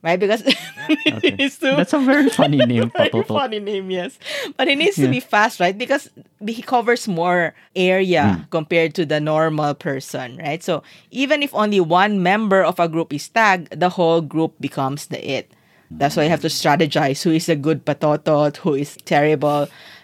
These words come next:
Speaker 1: <laughs> So y-, if you're terrible, then you should be the one maybe at the beginning, because the one at the
Speaker 2: Mm.
Speaker 1: end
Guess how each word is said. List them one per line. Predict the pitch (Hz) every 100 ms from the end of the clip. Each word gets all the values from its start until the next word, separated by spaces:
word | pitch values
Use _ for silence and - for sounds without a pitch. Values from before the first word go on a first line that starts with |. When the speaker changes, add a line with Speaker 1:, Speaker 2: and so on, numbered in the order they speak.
| _
Speaker 1:
<laughs> | 190 - - 605 679 659
So | - 202
y-, | 165 160 - - -
if | 196
you're | 226 226
terrible, | 226 226 214 220
then | 202 190
you | 196
should | 233 175
be | 185
the | 180
one | 170 175 170 165 165
maybe | 175 160 165
at | 151 -
the | 147 143 139
beginning, | 143 139 143 151 202 262 277
because | 208 226 226 -
the | 175 185
one | 214 247
at | 240 185
the |
Speaker 2:
Mm. | -
Speaker 1:
end | 202